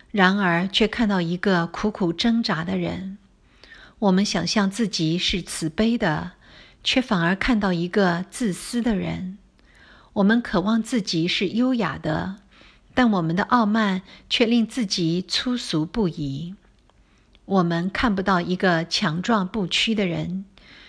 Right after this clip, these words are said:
却看到一个随着生老病死而日渐脆弱的人。愿望与现实之间的冲突，为我们的心灵带来许多痛苦。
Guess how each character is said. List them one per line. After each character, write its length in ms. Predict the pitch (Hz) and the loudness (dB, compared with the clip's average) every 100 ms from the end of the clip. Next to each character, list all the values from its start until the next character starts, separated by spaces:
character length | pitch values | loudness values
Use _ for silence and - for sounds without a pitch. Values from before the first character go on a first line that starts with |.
| - - | -12 -2
却 180 | 262 | 2
看 220 | 226 285 240 | 2 2 2
到 140 | 202 | 4
一 160 | 180 190 | 2 2
个 340 | 214 185 196 - - | 2 2 0 -8 -12
随 260 | - 190 185 | 0 2 2
着 120 | 226 | 0
生 220 | - 254 | 0 0
老 140 | 240 160 | 2 0
病 300 | - 247 196 | 2 2 0
死 400 | - 160 156 196 - - | -2 -4 -2 -4 -10 -4
而 280 | 170 160 190 | 0 0 0
日 200 | 240 208 | 0 0
渐 260 | - 185 | 0 -2
脆 280 | 185 - 269 | -2 -2 -2
弱 240 | 202 208 170 | 0 -2 -4
的 100 | 196 | -6
人。 380 | 190 143 170 - _ _ _ _ _ _ - - - _ | -8 -10 -12 -18 _ _ _ _ _ _ -20 -20 -20 _
愿 320 | - 226 185 | 2 4 4
望 320 | 202 196 175 175 | 2 2 0 0
与 120 | 175 | 0
现 280 | - 233 185 | 0 0 -2
实 160 | 180 | -4
之 220 | 160 196 | -2 -2
间 180 | 185 202 | 0 -2
的 100 | 175 | -2
冲 320 | - - 185 | -4 -2 -2
突， 380 | 185 208 180 185 - - - - _ | -2 0 0 -2 -8 -20 -20 -20 _
为 140 | 254 214 | 2 4
我 120 | 160 | 2
们 100 | 160 | 0
的 80 | 190 | -2
心 340 | - 233 233 | 0 2 2
灵 320 | 190 160 185 - | 2 0 -2 0
带 160 | 226 | 0
来 240 | 180 165 185 | 2 0 2
许 320 | - 190 117 | 2 0 -2
多 240 | 90 180 | 0 0
痛 340 | 190 - 214 165 | 0 0 -2 -2
苦。 460 | - 156 143 170 | -6 -6 -6 -10